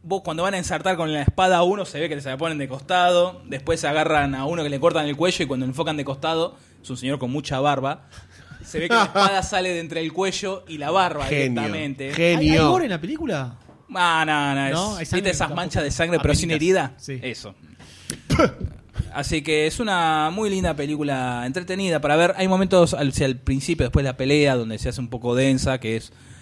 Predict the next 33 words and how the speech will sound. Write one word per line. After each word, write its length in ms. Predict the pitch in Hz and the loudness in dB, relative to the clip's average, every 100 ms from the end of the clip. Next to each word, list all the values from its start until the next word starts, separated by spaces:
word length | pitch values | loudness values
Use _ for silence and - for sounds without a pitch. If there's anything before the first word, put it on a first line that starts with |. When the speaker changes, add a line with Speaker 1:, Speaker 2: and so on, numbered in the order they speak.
| - - - | -20 -20 -8
Speaker 1:
la 100 | 113 | 0
búsqueda, 500 | 170 165 - 110 113 | 4 4 2 -6 -2
¿no? 300 | 131 147 147 | 2 2 2
Cuando 220 | 110 110 | -2 -4
van 240 | 120 131 123 | -2 -2 -2
las, 220 | 113 120 | -4 -8
las, 560 | 117 110 - - - - | -8 -8 -10 -14 -16 -14
las 200 | 110 - | -12 -8
guerreras 720 | 117 156 175 110 101 - - - | -4 2 2 0 -6 -14 -20 -18
a, 360 | 110 113 104 - | -18 -14 -14 -10
a, 40 | |
a 40 | 113 | -8
buscar 480 | 107 - 156 143 | -8 -4 0 0
esos, 360 | 117 - 104 - | 0 -4 -8 -8
a 220 | 110 101 | -8 -8
los 300 | 104 101 92 - | -6 -8 -8 -6
pobres 440 | 131 117 113 104 | 0 0 -2 -6
muchachos 420 | 113 - 131 - | -6 -4 -4 -2
Speaker 2:
¿Es 60 | 330 | 0
Speaker 1:
que 40 | 240 | 4
Speaker 2:
una 80 | 160 | 4
Speaker 1:
quedan 120 | 135 | 6
Speaker 2:
analogía 360 | 120 98 208 | 4 4 4
de 60 | 151 | 4
las 200 | 113 - | 0 -4
amazonas 720 | 107 95 - 180 277 123 - | -6 -2 0 2 2 2 -2
en 80 | 98 | -6
algún 260 | 101 107 110 | -6 -8 -2
punto 500 | 131 190 247 - - | 2 4 2 -2 -6
que 80 | |
toman 260 | - 160 160 | -6 -2 0
Speaker 1:
Hay 60 | |
Speaker 2:
las 100 | 113 | -2